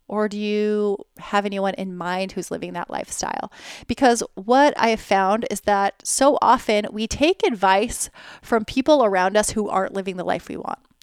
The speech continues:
We take money advice from people who aren't living the life we want. We take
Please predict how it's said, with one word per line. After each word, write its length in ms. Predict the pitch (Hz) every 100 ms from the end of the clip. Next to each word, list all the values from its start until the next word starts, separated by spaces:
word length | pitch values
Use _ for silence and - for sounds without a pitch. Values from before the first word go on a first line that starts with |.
| _
We 100 | 208
take 280 | 196 175 -
money 240 | 202 277
advice 280 | 277 247 240
from 140 | - 226
people 280 | 226 214
who 120 | 208 202
aren't 140 | 196
living 180 | 202 196
the 60 |
life 200 | 180 185
we 120 | 185 180
want. 260 | 180 180 - - -
We 100 | -
take 420 | 185 185 180 -